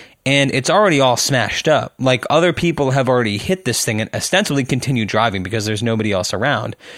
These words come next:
There's just the, uh, you know, um, there's only other, a couple other cars even in my vicinity. And I, I just kinda see people swerving left and right as they're coming up to this overpass or whatever. And I'm like, "Oh, there's something up here clearly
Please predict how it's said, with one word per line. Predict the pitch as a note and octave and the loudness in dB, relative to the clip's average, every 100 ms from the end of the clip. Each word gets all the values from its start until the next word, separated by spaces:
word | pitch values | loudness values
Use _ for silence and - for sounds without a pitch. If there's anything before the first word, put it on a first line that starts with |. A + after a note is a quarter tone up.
| - _ - | -20 _ -2
There's | C3+ | 0
just | D3 C3+ | 2 0
the, | B2 G#2 | -2 -2
uh, | A#2+ | -2
you | A2 C#3 | 0 0
know, | G2 G2+ - - _ - | -2 -4 -12 -20 _ -4
um, | A#2+ A2+ G#2+ - | -2 0 -2 0
there's | C#3 | 2
only | E3+ E3 | 2 2
other, | C3+ C3+ | 2 0
a | - | -2
couple | - D3+ C3 | -2 0 0
other | A2 | 0
cars | - - C#3 A2+ | -2 0 2 0
even | A#2 G#2 | -2 -2
in | B2 | -2
my | A2 G#2 | -2 -2
vicinity. | G2 - G#3 A#2 G#2+ | -2 0 0 0 0
And | A2+ | 0
I, | A2+ - - - - - | -2 -6 -16 -20 -10 -2
I | |
just | D#3+ G#3 | 0 0
kinda | A#3+ E3+ | 0 0
see | - - A3+ | -2 0 -2
people | - C3+ B2 | 0 -2 -2
swerving | - C3 D#3+ D#3 B2 | -2 0 2 2 0
left | A#2 C#3 - | 0 -2 -2
and | A2+ G2 | -4 -2
right | B2+ A2 - - | -2 -2 -6 -2
as | A#2+ | -2
they're | A2+ G#2+ | -2 -4
coming | - C3 A#2+ | -4 -2 -2
up | A#2 | -2
to | A#2+ | -4
this | G#2 - | -4 0
overpass | D#3+ E3 B2+ A2+ A2 - B2 | 0 2 0 -2 -4 -4 -2
or | |
whatever. | A2+ G#2 F#2+ F#2+ - - - - _ _ | -2 -2 -2 -4 -6 -18 -20 -20 _ _
And | C#3 D3 | -2 0
I'm | C#3+ | 2
like, | C#3+ A#2+ - | 0 -2 2
"Oh, | E3 | 2
there's | B2+ A#2+ | 2 2
something | D#3 A#2+ A#2+ | 0 0 0
up | F3 - | 0 0
here | G2+ | -2
clearly | - G#2+ F#2+ | -2 -4 -2